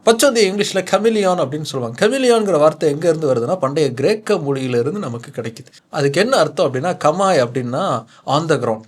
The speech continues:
தரையில இருக்கக்கூடிய அப்படின்னு அர்த்தம். அதே சமயத்துல லியான் அப்படின்னா லயன் அர்த்தம்,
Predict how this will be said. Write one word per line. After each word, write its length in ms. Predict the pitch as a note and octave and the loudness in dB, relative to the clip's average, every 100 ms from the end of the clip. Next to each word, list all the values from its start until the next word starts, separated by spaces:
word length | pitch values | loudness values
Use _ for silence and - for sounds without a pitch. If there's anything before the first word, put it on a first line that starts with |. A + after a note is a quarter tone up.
| - | 2
தரையில 440 | D3 E3+ F3 E3 | 4 6 4 4
இருக்கக்கூடிய 520 | B2 A#2 A2+ A#2 A#2+ B2 | 2 0 -6 -6 -4 -2
அப்படின்னு 300 | A#2 B2 B2 | -2 -6 -6
அர்த்தம். 320 | A2+ - - _ _ _ - | -8 -10 -18 _ _ _ -14
அதே 220 | - C#3+ G#3 | 0 6 6
சமயத்துல 680 | G3+ D3+ C3+ A#2 A#2+ C3 | 6 2 -2 -2 -4 -4
லியான் 520 | C#3+ C#3 F3 G#3 G3+ C#3 | -2 0 4 4 4 -2
அப்படின்னா 520 | A2+ B2 A2 C3 F3 | -6 -6 -6 -10 -8
லயன் 540 | A#2+ A#2+ C#3+ F3 F3+ | -2 2 2 2 0
அர்த்தம், 300 | D3 A2+ - | -4 -6 -16